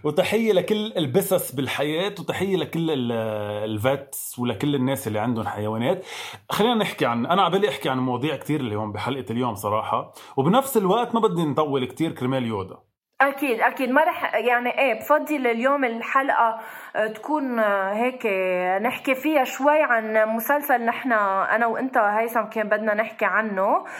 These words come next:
Speaker 2: وبلكي هيك ال-، الجمعة الجاي منحضر حلقة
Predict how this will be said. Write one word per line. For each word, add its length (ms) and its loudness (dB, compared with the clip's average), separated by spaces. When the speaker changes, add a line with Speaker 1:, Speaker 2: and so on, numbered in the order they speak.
Speaker 2:
وبلكي 460 2
هيك 280 2
ال-، 640 2
الجمعة 760 2
الجاي 260 0
منحضر 580 0
حلقة 440 2